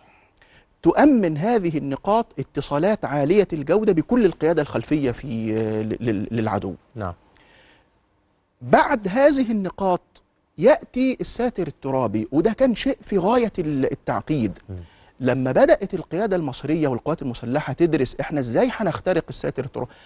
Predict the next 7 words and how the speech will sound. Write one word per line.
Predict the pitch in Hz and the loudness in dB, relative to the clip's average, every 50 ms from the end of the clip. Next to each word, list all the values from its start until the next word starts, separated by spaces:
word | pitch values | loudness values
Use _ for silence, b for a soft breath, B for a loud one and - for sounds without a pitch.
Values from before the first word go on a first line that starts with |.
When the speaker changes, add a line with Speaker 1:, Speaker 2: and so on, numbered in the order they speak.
| B B B - | B B B -6
Speaker 1:
الساتر | 135 - - - 254 277 - 247 | -4 -2 2 2 2 2 2 -2
الترابي | 220 - - - 175 202 233 226 196 226 220 208 b b b b b b _ - 151 | -8 -8 -6 -4 0 0 0 2 2 0 0 -2 b b b b b b _ 0 0
ارتفاعه | 156 147 - - 151 - - 214 240 220 - 214 208 - - | 0 2 0 -2 -4 -2 0 0 0 2 2 2 0 0 -2
اتنين | 151 - - 190 220 | -4 -2 0 0 2
وعشرين | 214 180 143 147 - 151 165 147 120 | 2 2 0 0 2 2 2 4 2
متر. | 107 - - - - - - | 0 -2 -4 -10 -20 -16 -14
Speaker 2:
نعم. | 107 95 | -12 -12